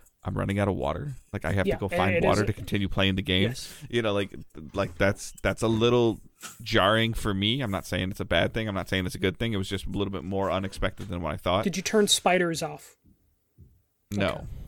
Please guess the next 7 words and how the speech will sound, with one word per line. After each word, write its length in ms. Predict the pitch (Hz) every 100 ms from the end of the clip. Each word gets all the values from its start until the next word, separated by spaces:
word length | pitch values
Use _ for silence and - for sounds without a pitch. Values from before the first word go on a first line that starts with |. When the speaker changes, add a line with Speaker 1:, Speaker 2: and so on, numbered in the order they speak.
| -
Speaker 2:
Good 140 | - 151
man. 220 | 143 143 _ -
Good 160 | 165
man. 140 | 156 143 - -
Speaker 1:
<laughs> 80 | 120 - - - - - - - - - - - - - - -
Um, 420 | 98 90 87 90 - _ - - - -
so, 560 | - 110 98 92 -